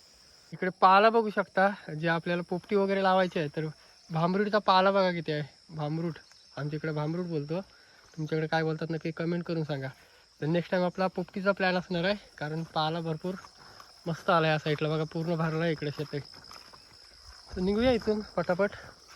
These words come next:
तर चला मित्रांनो, finally आपण चाललोय घरी आणि मजा आली कॅम्पिंगला आणि रात्री आपण पनीर पण भारी, म्हणजे आवडता पनीर जबरदस्त झालेला. तर चला, नेक्स्ट टाइम आहे ना आपण पोपटी वगैरे बनवण्याचा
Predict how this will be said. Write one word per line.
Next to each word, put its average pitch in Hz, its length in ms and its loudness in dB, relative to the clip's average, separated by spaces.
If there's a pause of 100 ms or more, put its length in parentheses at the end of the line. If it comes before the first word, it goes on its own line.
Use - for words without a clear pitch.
(1040)
तर 185 40 -4
चला 226 300 8
मित्रांनो, 240 340 6
finally 196 360 6
आपण 196 180 6
चाललोय 190 320 2
घरी 202 300 4 (180)
आणि 151 240 -2
मजा 170 280 4
आली 196 120 6
कॅम्पिंगला 165 480 2 (140)
आणि 151 140 -4
रात्री 147 300 -4
आपण 160 400 -2 (200)
पनीर 165 320 2
पण 170 120 2
भारी, 160 240 -2 (120)
म्हणजे 151 180 -6
आवडता 156 340 -2 (100)
पनीर 175 260 0 (480)
जबरदस्त 170 400 -2
झालेला. 147 300 -2 (1120)
तर 180 40 -2
चला, 247 300 10 (260)
नेक्स्ट 180 260 0
टाइम 208 180 6
आहे 208 100 6
ना 208 60 8
आपण 208 320 2 (360)
पोपटी 196 260 -2
वगैरे 220 200 4
बनवण्याचा 185 380 2